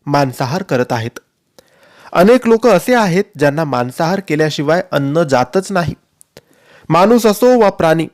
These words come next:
प्रत्येकजण आपापल्या आवडीनुसार अन्न खातो. काही प्राणी फक्त मांस खातात,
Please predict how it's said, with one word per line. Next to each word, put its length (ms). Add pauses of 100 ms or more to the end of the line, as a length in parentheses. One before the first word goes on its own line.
(200)
प्रत्येकजण 600 (220)
आपापल्या 480
आवडीनुसार 540
अन्न 380
खातो. 320 (1040)
काही 240
प्राणी 400
फक्त 380
मांस 360
खातात, 360